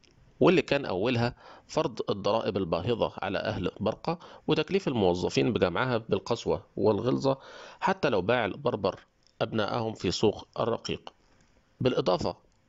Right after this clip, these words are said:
للأجور الضئيلة اللي بيحصل عليها البربر من استئجار الروم لهم للعمل في قصورهم أو في مزارعهم، واللي ما بتتناسبش مع ما يبذلوه من جهد ولا يكفي لسد احتياجاتهم الضرورية. السبب الثالث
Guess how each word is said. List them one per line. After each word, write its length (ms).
للأجور 580
الضئيلة 520
اللي 100
بيحصل 360
عليها 240
البربر 460
من 80
استئجار 540
الروم 280
لهم 280
للعمل 360
في 140
قصورهم 500
أو 200
في 140
مزارعهم، 640
واللي 180
ما 80
بتتناسبش 640
مع 380
ما 160
يبذلوه 520
من 160
جهد 300
ولا 200
يكفي 300
لسد 360
احتياجاتهم 680
الضرورية. 600
السبب 320
الثالث 520